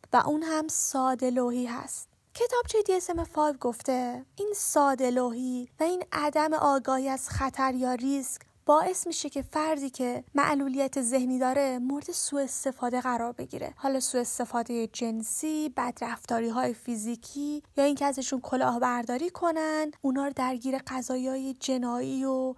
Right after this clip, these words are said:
اه، خلاف کنن، اعترافات غلط ازشون بگیرن. و خود کتاب هم یک مثالی رو می‌زنه و میگه فردی که معلولیت ذهنی بود رو درگیر یک فعالیت جنایی می‌کنن و می-، می‌کشوننش دادگاه و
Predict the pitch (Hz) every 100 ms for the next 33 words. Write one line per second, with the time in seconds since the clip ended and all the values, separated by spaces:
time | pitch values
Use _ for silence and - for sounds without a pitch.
0 | 262 247 240 233 - 254 254 330 370 -
1 | 339 330 311 311 302 277 247 247 233 226
2 | 285 294 - 226 233 311 359 349 339 330
3 | 311 302 302 302 294 294 - 320 - 415
4 | 494 - 320 320 339 370 359 359 311 294
5 | - 285 285 302 311 302 262 254 247 247
6 | - 269 269 302 302 294 294 294 302 302
7 | 277 254 254 247 254 247 247 247 240 254
8 | 247 277 277 302 302 302 - 285 285 277
9 | 262 294 285 294 285 - 262 262 262 277
10 | 269 269 247 240 277 392 - 427 392 370
11 | 370 262 254 277 - 294 294 294 277 254
12 | 240 233 - 240 233 269 302 370 415 440
13 | 302 - 370